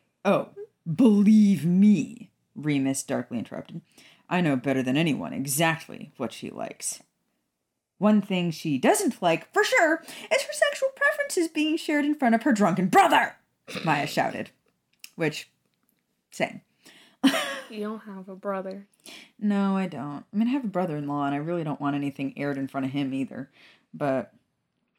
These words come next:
Speaker 1: uh, Maya shouted, brandishing her wand and aiming it at the two.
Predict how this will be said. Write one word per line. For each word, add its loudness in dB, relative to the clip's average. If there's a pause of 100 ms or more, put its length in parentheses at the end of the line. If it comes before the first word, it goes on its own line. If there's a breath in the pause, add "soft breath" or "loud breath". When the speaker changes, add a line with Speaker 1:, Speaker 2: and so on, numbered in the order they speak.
(500)
Speaker 1:
uh, -2
Maya 2
shouted, -4 (260)
brandishing -4
her -4
wand -4 (260 soft breath)
and 2
aiming 6
it 0
at -8
the -10
two. -8